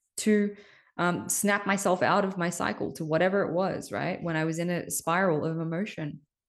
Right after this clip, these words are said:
And we put this pressure on men, um, to be more like women when really it's not going to look like that. <laughs>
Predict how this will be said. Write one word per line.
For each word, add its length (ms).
And 400
we 80
put 260
this 200
pressure 480
on 220
men, 500
um, 340
to 220
be 240
more 200
like 260
women 600
when 400
really 420
it's 200
not 240
going 240
to 120
look 220
like 240
that. 240
<laughs> 100